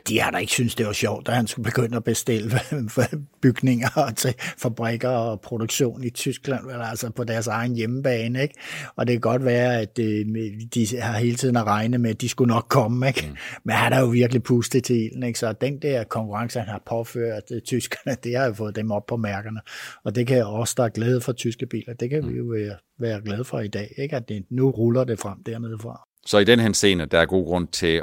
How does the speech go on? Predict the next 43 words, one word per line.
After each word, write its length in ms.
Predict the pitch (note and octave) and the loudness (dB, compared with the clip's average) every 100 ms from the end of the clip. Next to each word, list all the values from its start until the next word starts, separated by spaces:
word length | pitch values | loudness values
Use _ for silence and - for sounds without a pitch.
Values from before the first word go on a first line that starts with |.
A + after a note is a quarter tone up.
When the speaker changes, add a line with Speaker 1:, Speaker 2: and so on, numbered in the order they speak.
| F#2+ | 0
Speaker 2:
at 80 | D#2 | 2
være 140 | D2+ | 2
glad 240 | D2+ D#2 E2 | 4 2 2
for, 220 | F2 D#2 | 0 -2
at 260 | F2+ D2+ - | -2 -6 -4
Elon 380 | D#2 D2+ C2+ | -6 -4 -4
Musk, 420 | C#2+ D#2+ - - - | -2 0 0 -4 -6
at 220 | D#2 C2+ | -8 -8
han 380 | - D2 C#2+ C#2+ - | -4 -4 -4 -8 -12
for 160 | - | -6
alvor 540 | C2 C#2 E2 D#2+ D#2+ C2 | -4 -2 -4 -2 -2 -2
har 200 | C#2+ C#2+ | -4 -2
været 220 | C#2+ C2+ | -2 -4
med 120 | D2 | -6
til 160 | - D#2 | -6 -6
at 60 | |
sætte 280 | - D2+ C2 | -4 -6 -8
skub 320 | - F2 D#2 | -8 -6 -6
i 60 | D#2 | -6
en 100 | C#2+ | -6
udvikling, 800 | C#2 D#2+ D2+ D2+ - D2 C2 A1 _ _ | -8 -8 -4 -6 -6 -6 -6 -10 _ _
som 200 | - G2+ | -2 0
havde 280 | D2+ D2+ C#2+ - | 0 -2 -2 -4
brug 300 | D#2+ E2+ C#2+ | -4 -4 -6
for 400 | - C#2 C#2 - _ _ D2 | -4 0 0 -2 _ _ -8
at 80 | |
få 260 | - D#2+ D2 | -4 -2 -2
lidt 240 | C2+ B1+ | -4 -8
medhjælp. 380 | B1+ C#2+ C2 B1+ - | -8 -6 -6 -8 -10
Men 140 | D2 | 0
det, 140 | F#2+ | 2
som 160 | - G2 | 2 2
jeg 100 | E2 | 2
hører 220 | F#2+ G#2 | 6 4
fra 260 | - F2+ F2 | 6 2 2
dig, 80 | D2+ | 0
Helge, 240 | D2 C#2 | -4 -6
det 180 | - D#2+ | -2 0
er 40 | |
ikke, 400 | D2 E2+ G#2+ G2+ | 2 4 4 4
at 100 | D2+ | 0
du 80 | E2+ | -2
tror, 460 | - G2 F#2 C2+ | -6 2 2 2